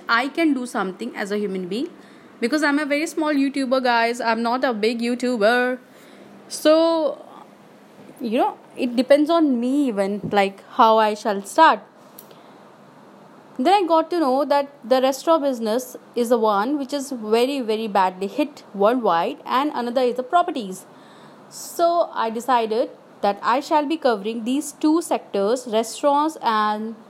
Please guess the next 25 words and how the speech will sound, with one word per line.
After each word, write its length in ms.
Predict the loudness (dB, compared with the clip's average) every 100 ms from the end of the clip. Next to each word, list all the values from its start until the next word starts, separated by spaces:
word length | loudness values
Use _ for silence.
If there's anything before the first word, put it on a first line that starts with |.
| -20 0
properties, 680 | 4 4 0 -4 -4 -4 -8 -20 -20 -20 -20 -20 -20 -20 -20 -20 -2
and 220 | 0 0
helping 720 | -6 -2 0 2 0 -2 -6 -10 -20 -20 -20 -10
the 80 | 0
people 560 | 0 2 0 -2 -4 -12 -20 -20 -4
who 160 | 2
are 100 | 2
badly 520 | 2 -2 -2 -10 -12 -12 -20 -20 -20 -20 -20
hit 300 | -4 -4 0
by 180 | 0 0
corona, 540 | 0 -2 -2 -4 -10 -14 -20 -20 -20 -20 -20 -20 -20 -20 -20 -20 -20 -20 -20 -20 -20 -20 -20 -20 -2
like, 180 | -2 -2 -8 -20 -20 -8
whose 200 | -4 -4
business 540 | -2 -4 -2 -4 -4 -10
is 240 | -8 -6 -4
being 260 | -4 -4
hit 300 | -6 -8 -6
by 140 | -8 -8
corona, 480 | -8 -8 -10 -16 -18 -10
that 160 | -6 -6
I 120 | -6
mean, 160 | -12 -20 -20 -20 -20 -20 -20 -20 -20 -8
financial 560 | -2 0 0 -2 -4
hit, 240 | -4 -10 -12 -20 -20 -20 -20 -20 -6
right? 160 | -4